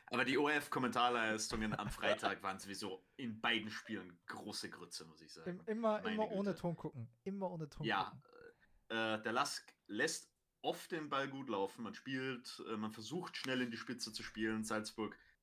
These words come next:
Speaker 1: auf den falschen Fuß zu erwischen. Man zieht sie auch oft relativ gut auseinander.
Speaker 2: Mhm.
Speaker 1: Aber weißt du, was für mich am Ende gefehlt hat einfach?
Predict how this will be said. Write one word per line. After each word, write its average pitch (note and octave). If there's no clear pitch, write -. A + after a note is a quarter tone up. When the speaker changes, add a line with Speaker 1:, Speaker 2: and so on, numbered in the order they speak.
Speaker 1:
auf A2
den A2
falschen A2
Fuß A2
zu G#2+
erwischen. G2
Man G#2+
zieht G#3
sie B2+
auch -
oft C#3
relativ C3+
gut A#2+
auseinander. G2
Speaker 2:
Mhm. G#2+
Speaker 1:
Aber A2
weißt F3
du, A3
was G#3
für -
mich D#3+
am C3
Ende C3+
gefehlt A#2+
hat D#2+
einfach? F2+